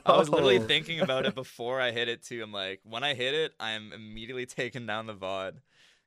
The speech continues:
Speaker 1: keeping that shit secret."
Speaker 2: Those people watching
Speaker 1: Uh.
Speaker 2: are very confused. Okay, all right. Favorite clip someone else has hit?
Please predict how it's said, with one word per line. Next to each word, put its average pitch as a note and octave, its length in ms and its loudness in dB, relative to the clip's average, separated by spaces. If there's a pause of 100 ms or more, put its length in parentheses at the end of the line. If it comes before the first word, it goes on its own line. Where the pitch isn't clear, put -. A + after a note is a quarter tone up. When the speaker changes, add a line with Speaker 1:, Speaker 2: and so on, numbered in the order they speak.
Speaker 1:
keeping A#2 220 -16
that A2+ 140 -10
shit A2 200 -14
secret." G2+ 500 -12 (880)
Speaker 2:
Those B2 180 -6
people E3 280 -4
watching A2 540 -4
Speaker 1:
Uh. G2+ 40 -12
Speaker 2:
are G2+ 280 -12
very G#2+ 380 -8
confused. F#2+ 460 -16
Okay, C#3+ 320 2
all B2+ 100 6
right. A#2 200 2 (100)
Favorite D#3 280 -2
clip E3 180 -4
someone C3+ 300 -8
else A2+ 220 -8
has F#2+ 160 -10
hit? - 240 -14